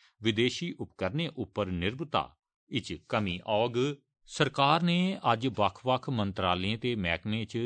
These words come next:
नमें सचिव नियुक्त कीते। बिहार कैडर दे उन्नी सौ बानुएं बैच दे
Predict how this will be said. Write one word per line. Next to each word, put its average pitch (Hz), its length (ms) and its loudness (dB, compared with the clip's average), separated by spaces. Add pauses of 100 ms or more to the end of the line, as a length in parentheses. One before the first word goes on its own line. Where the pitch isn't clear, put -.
(100)
नमें 92 400 0
सचिव 87 420 -6
नियुक्त 82 380 -6
कीते। 110 280 0 (500)
बिहार 117 540 2
कैडर 113 360 0
दे 135 120 -2 (300)
उन्नी 107 320 -2
सौ 117 180 -6 (160)
बानुएं 95 420 0
बैच 87 360 0
दे 117 100 -2